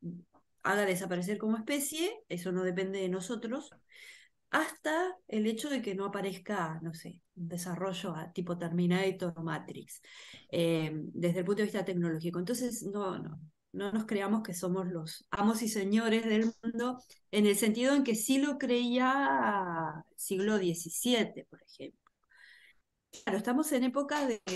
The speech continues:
poshumanismo, y en el poshumanismo, en nuestra época así, en la que asumimos este lugar de, de no ser el centro,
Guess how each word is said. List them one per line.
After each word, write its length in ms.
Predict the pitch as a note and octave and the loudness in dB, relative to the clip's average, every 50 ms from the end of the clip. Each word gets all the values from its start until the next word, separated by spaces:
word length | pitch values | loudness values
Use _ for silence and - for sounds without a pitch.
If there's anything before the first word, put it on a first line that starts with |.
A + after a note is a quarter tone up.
| F3+ F3 F3+ - | -4 -4 -4 0
poshumanismo, 840 | - C4+ C#4 C4+ - B3 G#3 F#3+ F#3 E3+ E3+ E3+ E3+ E3+ D#3+ D3+ - _ - - _ _ _ _ _ - | 2 2 2 2 2 -2 -2 0 2 2 2 2 0 -4 -8 -10 -10 _ -20 -20 _ _ _ _ _ -8
y 100 | - F#3 | -4 -2
en 100 | F#3+ F#3 | 0 0
el 140 | F#3+ F#3+ F#3 | 0 -2 0
poshumanismo, 960 | G#3 B3+ B3+ - C4 B3+ B3+ B3 B3+ C#4 C#4 C4+ C4+ B3+ A#3+ B3 B3+ C4 B3 - | 0 0 0 2 2 4 4 6 8 6 6 6 6 2 2 4 2 0 -2 -2
en 120 | A3 G#3 | -4 -4
nuestra 420 | G3 F#3+ E3+ F3 - E3+ F#3 G3+ G3 | -2 -2 -6 -6 -6 -6 -4 -2 -2
época 460 | G#3 G#3+ A3 A3+ A3 - G#3+ F3+ F#3 | -2 -2 -2 -4 -4 -2 -2 -2 -2
así, 500 | F3+ F3 F3 - - G#3+ G#3+ G#3+ G#3+ G#3+ - - - _ _ - _ _ _ _ _ - | -2 -4 -6 -4 -2 0 2 2 0 0 -6 -18 -20 _ _ -20 _ _ _ _ _ -4
en 200 | - F#3+ F#3 F3+ | -2 0 2 2
la 160 | F3+ F3 F3 | 2 2 2
que 480 | F3 F3 E3+ D#3 D#3 D3+ - - - _ _ _ _ - | 2 2 2 2 0 -2 -4 -6 -10 _ _ _ _ -8
asumimos 680 | F3+ F#3 F3 - G#3 F#3+ G#3+ C4+ C#4+ B3 G#3 G3+ - - | -6 -4 -4 -2 0 4 6 6 6 6 6 2 0 -4
este 420 | F#3+ F3 - F#3+ F#3 F3 F3 F3 - | -8 -8 -6 -4 -2 -2 -2 -4 -4
lugar 480 | F3 F3+ F#3 F3 F#3 G3 G3 G3 G3 F#3+ | -2 0 0 0 0 0 0 0 0 0
de, 320 | F#3+ E3+ D#3+ D#3 - - - | 2 2 2 0 -2 -2 2
de 140 | F3 F3 F3 | 2 4 4
no 140 | F#3+ G3 | 4 2
ser 160 | G3 - A3 G#3+ | 2 2 2 4
el 160 | G#3+ A3 A3 | 4 4 2
centro, 640 | A3 B3 G3+ F#3+ F#3+ F#3 G#3 A3 B3 C4 B3+ - | 2 2 0 0 -2 -2 0 0 0 0 -2 -4